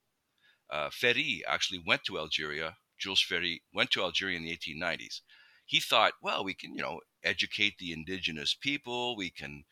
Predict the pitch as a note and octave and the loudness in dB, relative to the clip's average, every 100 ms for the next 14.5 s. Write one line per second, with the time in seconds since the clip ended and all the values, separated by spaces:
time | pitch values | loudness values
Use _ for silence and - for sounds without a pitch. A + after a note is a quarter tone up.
0 | - - - _ _ G1+ G1+ G1+ - - | -18 -18 -20 _ _ -8 -8 -8 -14 -16
1 | C#2+ C2+ D2+ G#2+ G#2 G2 D2+ D2+ - B2 | -12 -12 0 2 2 0 -2 2 4 6
2 | B2 - A#2+ A#2 A2+ G#2+ D#2+ C#2 G#1+ C2+ | 4 4 -2 0 0 0 -2 -4 -6 -8
3 | B2+ C2 A2+ - B1+ G1+ - D#2+ G#2+ A#2 | -6 -2 0 0 -2 -6 -12 0 2 2
4 | A2+ B2 A2 G2+ F#2+ - - G2+ A2 A2 | 4 4 4 2 0 -4 -2 -2 0 0
5 | - - - _ - - - B2 - E3+ | 0 -2 -10 _ -20 -18 0 4 8 8
6 | E3+ E3 - C3 F2+ F#2+ A2+ - G2 F2+ | 6 0 2 2 2 2 2 2 0 2
7 | - G2 F#2+ - - - - _ _ _ | 4 4 4 0 -2 -8 -8 _ _ _
8 | _ _ _ _ _ _ _ _ _ _ | _ _ _ _ _ _ _ _ _ _
9 | _ _ _ _ _ _ _ _ _ _ | _ _ _ _ _ _ _ _ _ _
10 | F#2 A#2 A#2+ D#3+ F3 E3 - A#2 - G#2 | -6 -2 4 4 4 0 2 0 2 0
11 | F#2+ - - C#3+ - - D3 C3+ A2 - | 0 0 -2 -2 -8 -6 -4 0 0 2
12 | B2+ C3+ C3 - D2+ C#2+ D#2+ - _ - | 2 2 0 2 0 0 -8 -14 _ -10
13 | E2 G2 G2 G#2 F2+ D#2+ - G2+ F2+ - | -6 4 6 6 2 2 4 4 0 -4
14 | F2+ F#2 E2 A1+ | -2 -2 -2 -10